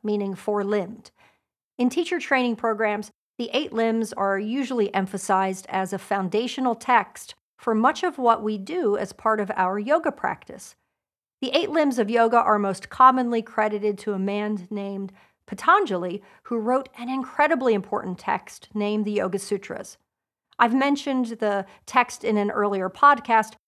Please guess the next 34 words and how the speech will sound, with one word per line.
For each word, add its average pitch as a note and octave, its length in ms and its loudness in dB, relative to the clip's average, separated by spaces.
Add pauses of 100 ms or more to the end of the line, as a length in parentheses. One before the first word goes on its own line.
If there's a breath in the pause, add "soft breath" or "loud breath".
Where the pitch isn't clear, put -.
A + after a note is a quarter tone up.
(140)
and C4+ 120 0
I'll E4+ 180 8
be E4 100 -2
devoting C4 380 2
a G#3+ 40 -2
podcast A3+ 760 2
to A#3 180 -6
the A3 100 -6
Yoga G#3 220 0
Sutras G3+ 480 -4
in G#3+ 200 -2
the G3+ 60 2
not-too-distant G3 800 -4
future. - 500 -8 (1600)
And C4 320 -8
this G#4+ 200 0
is D4+ 240 0
where A3 320 4
scholarly A#3 640 6
debate G3+ 480 -2
and F3 140 -6
research F#3+ 520 -4
gets - 180 -8
very G#3+ 320 0
interesting F#3+ 680 -6
in G3 200 -6
terms A3+ 480 0
of G3+ 200 0
the G#3+ 80 -4
intersections G3+ 800 -2
of F#3 220 -4
yoga G#3 400 2
and F#3 260 -6
Buddhism. F#3+ 540 -2